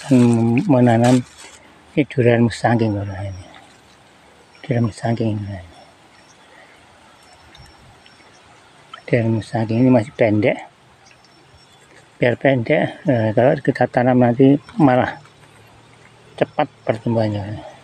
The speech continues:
Sedangkan media tanam lainnya adalah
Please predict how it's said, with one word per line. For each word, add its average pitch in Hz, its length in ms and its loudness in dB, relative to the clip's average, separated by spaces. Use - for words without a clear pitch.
Sedangkan 139 560 0
media 120 400 0
tanam 127 320 2
lainnya 123 400 0
adalah 120 320 0